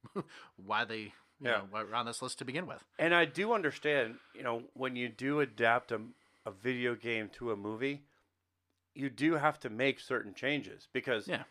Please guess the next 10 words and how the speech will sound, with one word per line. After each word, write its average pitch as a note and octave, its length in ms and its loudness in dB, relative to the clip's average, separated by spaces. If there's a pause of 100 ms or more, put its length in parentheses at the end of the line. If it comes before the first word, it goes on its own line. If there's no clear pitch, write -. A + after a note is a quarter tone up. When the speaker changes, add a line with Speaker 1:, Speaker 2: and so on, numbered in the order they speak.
Speaker 2:
when C3+ 220 0
we're F3 160 4
playing F3 320 4
a G#2+ 60 0
game, A2+ 420 2
you're A#2+ 240 2
following B2 500 2
a G2+ 80 -4
character A2 760 0 (680)
from A2 440 2